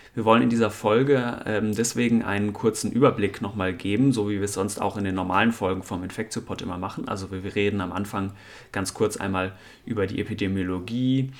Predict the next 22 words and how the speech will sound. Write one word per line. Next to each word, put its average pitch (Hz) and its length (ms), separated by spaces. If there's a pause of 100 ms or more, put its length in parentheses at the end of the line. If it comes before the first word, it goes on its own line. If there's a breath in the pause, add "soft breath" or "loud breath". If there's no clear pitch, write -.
(260 soft breath)
dann 101 160
über 98 140
die 90 100
Transmissionswege, 113 1400 (140)
sagen 101 320
nochmal 95 240
ein 98 40
bisschen 110 300
was 98 160
zur - 200
Klinik, 120 580 (640 soft breath)
gehen 107 220
dann 113 340
recht 104 260
ausführlich 110 720
auf 101 100
die 104 120
Diagnostik 101 720
des 120 160
Erregers 110 520
ein 110 460
und 101 560